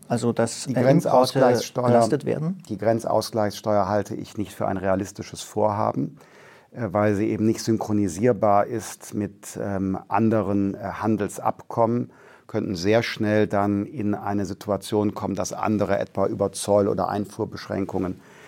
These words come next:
Speaker 2: reagieren. Aber ich habe für, äh, das, was Sie angesprochen haben, die internationale Frage, einen konkreten anderen Vorschlag.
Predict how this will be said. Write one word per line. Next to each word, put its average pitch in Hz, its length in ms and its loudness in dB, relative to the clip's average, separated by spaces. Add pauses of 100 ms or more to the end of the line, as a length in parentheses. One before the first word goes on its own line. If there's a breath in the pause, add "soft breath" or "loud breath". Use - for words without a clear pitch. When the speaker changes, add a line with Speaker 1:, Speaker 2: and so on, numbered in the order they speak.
(160 loud breath)
Speaker 2:
reagieren. 104 600 0
Aber - 100 -8
ich - 80 -6
habe 117 160 -2
für, 113 200 2 (200)
äh, 104 400 -2 (340 soft breath)
das, 104 200 -2
was 110 180 0
Sie 107 140 0
angesprochen 110 520 0
haben, 101 280 0
die 101 200 -4 (120)
internationale 107 720 0
Frage, 98 400 0 (360 soft breath)
einen - 100 -14
konkreten 104 420 0
anderen 110 340 2
Vorschlag. - 680 -8